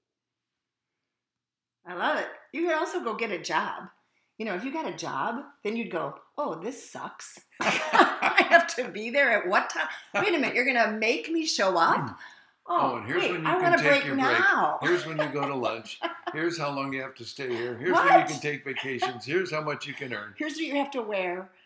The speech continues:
Speaker 1: No.
Speaker 2: Yeah.
Speaker 1: Yeah, just go get a job.
Speaker 2: Do
Speaker 1: That'll
Speaker 2: you
Speaker 1: cure
Speaker 2: have
Speaker 1: it.
Speaker 2: an Ask the
Speaker 1: I
Speaker 2: Experts to
Speaker 1: do, I
Speaker 2: report?
Speaker 1: do, I do.
Speaker 2: Good.
Speaker 1: We have a student who is experiencing some difficulties with home inspections lately. Like, every deal,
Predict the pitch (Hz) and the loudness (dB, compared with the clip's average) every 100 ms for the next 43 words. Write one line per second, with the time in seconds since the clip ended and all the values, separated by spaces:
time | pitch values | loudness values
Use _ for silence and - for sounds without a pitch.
0 | _ 196 190 156 143 - - 147 - 175 | _ -6 -4 -4 -6 -14 -14 -12 -12 -12
1 | - 170 - 170 160 135 - - - - | -14 -14 -14 -12 -12 -12 -18 -20 -8 -2
2 | 262 262 185 196 180 160 139 123 147 127 | 0 2 4 4 4 0 -2 -4 -8 0
3 | 302 330 240 185 170 120 110 190 175 175 | 4 6 6 4 0 -2 2 4 4 2
4 | 175 165 165 170 - _ _ _ _ _ | 0 0 0 -4 -6 _ _ _ _ _
5 | _ - - 214 277 277 269 254 247 247 | _ -10 -6 -2 0 0 0 -2 -4 -4
6 | 226 185 202 190 185 - - - - 196 | -6 -2 0 2 0 -6 -18 -20 -6 -2
7 | 190 180 - 208 233 254 247 208 185 175 | -2 -6 -6 0 2 2 -2 -4 -4 -4
8 | 170 160 - 240 302 - 170 170 151 143 | -4 -6 -6 -6 -8 -8 -6 -4 -6 -8
9 | - 185 233 214 185 - 185 202 - 135 | -6 -6 -4 -2 -4 -2 -4 -4 -6 -6
10 | 131 - - _ _ - _ 160 170 175 | -6 -6 -8 _ _ -20 _ -2 2 2
11 | 160 147 135 - 170 170 - 220 233 214 | 0 -6 -10 -6 -6 -4 4 6 6 4
12 | 226 233 233 233 175 151 156 | -4 -2 -2 2 4 4 2